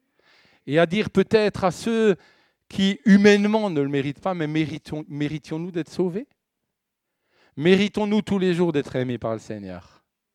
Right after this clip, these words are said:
Il nous aime de manière inconditionnelle. Amen. Avant-dernier point, il est dit dans deux Corinthiens chapitre cinq, verset quatorze, « L'amour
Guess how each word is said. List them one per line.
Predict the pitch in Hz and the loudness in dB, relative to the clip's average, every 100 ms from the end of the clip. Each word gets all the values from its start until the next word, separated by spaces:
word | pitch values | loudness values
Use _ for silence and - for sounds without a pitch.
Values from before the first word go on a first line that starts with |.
| _ _ _ _ _ _ | _ _ _ _ _ _
Il | 156 156 160 | -8 -4 -2
nous | 160 139 170 | -2 0 0
aime | 185 202 202 | 2 0 -2
de | 151 143 | -4 -2
manière | 143 147 143 143 139 - _ _ _ _ _ _ _ _ _ _ _ _ _ | -2 -4 -4 -4 -4 -8 _ _ _ _ _ _ _ _ _ _ _ _ _
inconditionnelle. | 120 120 - 107 104 - 98 92 92 | -12 -10 -10 -12 -12 -14 -16 -14 -12
Amen. | 104 123 139 143 131 _ _ _ _ _ _ _ _ _ _ _ _ _ _ _ _ _ _ _ _ _ _ _ _ | -10 -10 -10 -12 -16 _ _ _ _ _ _ _ _ _ _ _ _ _ _ _ _ _ _ _ _ _ _ _ _
Avant-dernier | - 151 175 180 170 175 170 | -2 0 2 0 0 -2 -4
point, | - 185 185 180 151 _ _ _ _ _ _ _ _ _ _ _ _ _ _ _ _ _ _ _ _ _ _ _ _ _ - | -4 -4 -2 -6 -10 _ _ _ _ _ _ _ _ _ _ _ _ _ _ _ _ _ _ _ _ _ _ _ _ _ -10
il | 147 | -2
est | 160 | 0
dit | 170 | 2
dans | 175 160 | 4 4
deux | 156 175 156 143 180 | 2 0 -2 0 0
Corinthiens | 165 170 - 180 | -2 -8 -4 -8
chapitre | - 151 156 - | -6 -8 -8 -14
cinq, | - - 170 170 160 | -16 -12 -8 -8 -6
verset | 143 - 143 | -10 -8 -10
quatorze, « | - 147 - 175 156 131 | -6 -6 -2 -2 -2 -4
L'amour | 143 143 160 170 175 156 | -2 -2 -2 0 0 -2